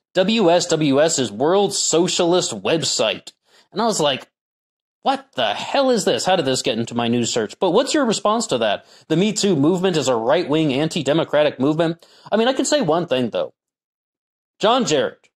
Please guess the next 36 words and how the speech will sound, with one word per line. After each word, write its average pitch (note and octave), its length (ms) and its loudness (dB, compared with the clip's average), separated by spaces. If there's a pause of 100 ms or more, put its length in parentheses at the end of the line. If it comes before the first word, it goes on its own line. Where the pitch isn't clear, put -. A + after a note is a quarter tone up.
(580)
was D3 520 2
exonerated, D3+ 920 0
and D3 100 -4
he F3 120 2
is D#3+ 160 0
now E3 160 4
back E3+ 260 2
at D#3 120 0
work. C3+ 300 0 (280)
He D#3+ 80 0
is C3+ 120 0
now E3+ 160 2
going C#3+ 220 2
to C3+ 60 -2
be, C3 200 0
um, B2 260 0 (200)
directing C#3 460 0
a A#2 60 2
new D#3 180 2
movie A#2+ 280 0
that A#2+ 120 -2
he C3+ 80 -2
has A#2+ 140 -2
written C3+ 240 -2
himself. E3 540 0 (260)
Another F#3 320 2
thing, D3 260 0
I D#3+ 100 0
think C4+ 120 -2
he G#3 100 0
wrote C#3 220 0
two A3 140 -2
screenplays D#3 760 -2
and D3+ 240 0
the B2+ 60 2
book A#2+ 340 -2